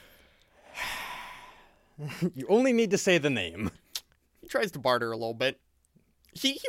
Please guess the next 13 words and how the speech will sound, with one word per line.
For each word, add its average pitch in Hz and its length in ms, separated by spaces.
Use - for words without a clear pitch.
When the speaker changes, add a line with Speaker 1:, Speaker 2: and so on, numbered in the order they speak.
Speaker 2:
rolls 330 420
decently 196 420
well, 120 260
and 185 100
the 180 40
guys, 151 320
and, 190 200
you 170 60
know, 151 100
the 139 180
friar's 151 460
like, 147 140
"We 170 320